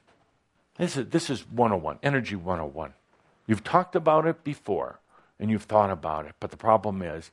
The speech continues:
you've thought about it. You can talk about it nicely, but you haven't lived it fully. I, I know some of you have made great,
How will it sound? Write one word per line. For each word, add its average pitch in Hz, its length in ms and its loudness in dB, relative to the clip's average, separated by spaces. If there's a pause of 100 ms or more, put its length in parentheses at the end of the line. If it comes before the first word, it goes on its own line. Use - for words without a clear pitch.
(320)
you've 90 140 -8
thought 107 280 0
about - 300 -12
it. - 60 -20 (1080)
You 127 140 4
can 131 300 2
talk 165 360 0
about 104 320 4
it 101 140 -4
nicely, 117 560 -4 (1200)
but - 180 -8
you - 60 -2
haven't 113 260 -2
lived 104 280 2
it 78 200 -12 (600)
fully. 90 540 0 (260)
I, 117 120 -6
I 117 160 -4
know 120 120 0
some 123 220 -4
of 101 120 2
you 95 120 2
have 92 180 0
made 92 500 -4
great, 101 440 2